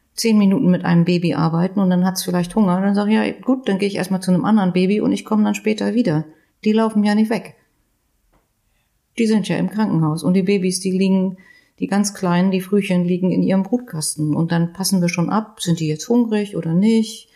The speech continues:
müssen die bald aufwachen. Also das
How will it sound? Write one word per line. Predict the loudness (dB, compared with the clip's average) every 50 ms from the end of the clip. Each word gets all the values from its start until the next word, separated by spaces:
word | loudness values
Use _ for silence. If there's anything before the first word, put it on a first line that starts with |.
| _ _ _ -8
müssen | -8 -6 -6 -6
die | -8
bald | -8 -6 -8 -8 -4
aufwachen. | -4 -2 -2 -2 -4 -4 -6 -6 -4 -2 0 0 0 0 -4 -6 -12 _ _ _ _ _ _ _ _ _ _ _ _ _ _ _ _ _ _ _ _ _ _ _ _ _
Also | -6 -4 -4 -2 -2
das | -2 -2 -4 -4 -6 -8 -10 -14 -16 -20 -20 -20